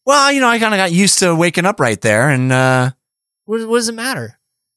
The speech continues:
Speaker 2: Dude,
Speaker 1: what
Speaker 2: I was
Speaker 1: matters
Speaker 2: like, uh,
Speaker 1: to me? Is that not enough? It's just enough that it matters to me?
Speaker 2: Well, I mean, like, we could have had this discussion earlier, but, like, you literally woke me up.
Speaker 1: Well, that's because you were sleeping in my spot. What am I supposed to do? Just tiptoe away?
Speaker 2: Predator!
Speaker 1: Ah!
Speaker 2: Just kidding. Now get the fuck
Speaker 1: Oh,
Speaker 2: outta
Speaker 1: you
Speaker 2: here.
Speaker 1: bastard.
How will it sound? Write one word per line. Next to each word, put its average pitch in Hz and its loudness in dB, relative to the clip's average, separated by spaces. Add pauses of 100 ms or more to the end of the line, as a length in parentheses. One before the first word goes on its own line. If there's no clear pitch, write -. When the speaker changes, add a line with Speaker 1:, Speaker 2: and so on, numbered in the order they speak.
(260)
Speaker 2:
Dude, 262 -6
Speaker 1:
what 233 2
Speaker 2:
I 233 4
was 240 4
Speaker 1:
matters 269 2
Speaker 2:
like, 240 2
uh, 240 2
Speaker 1:
to 302 0
me? 339 2
Is 170 0
that 185 0
not 196 0
enough? 208 0
It's 180 -2
just 185 0
enough 196 0
that 208 0
it 190 2
matters 180 0
to 208 0
me? 214 0
Speaker 2:
Well, 262 2
I 269 4
mean, 277 -4
like, 269 2
we 240 -8
could 269 -2
have 254 -2
had 254 -2
this 240 -2
discussion 247 -2
earlier, 269 0
but, 202 -2
like, 214 -2
you 233 -8
literally 254 0
woke 233 0
me 240 0
up. 247 0 (640)
Speaker 1:
Well, 262 4
that's 226 0
because 240 -2
you 247 -2
were 226 2
sleeping 247 0
in 240 0
my 233 2
spot. 320 0
What 220 2
am 220 0
I 220 2
supposed 262 0
to 247 2
do? 190 2
Just 170 -2
tiptoe - -2
away? - 4
Speaker 2:
Predator! - 2
Speaker 1:
Ah! - 0 (600)
Speaker 2:
Just 208 -4
kidding. 165 -2 (220)
Now 147 -6
get 202 -4
the 175 -12
fuck 190 0
Speaker 1:
Oh, 175 0
Speaker 2:
outta 165 2
Speaker 1:
you 135 -2
Speaker 2:
here. 113 -6
Speaker 1:
bastard. 73 -6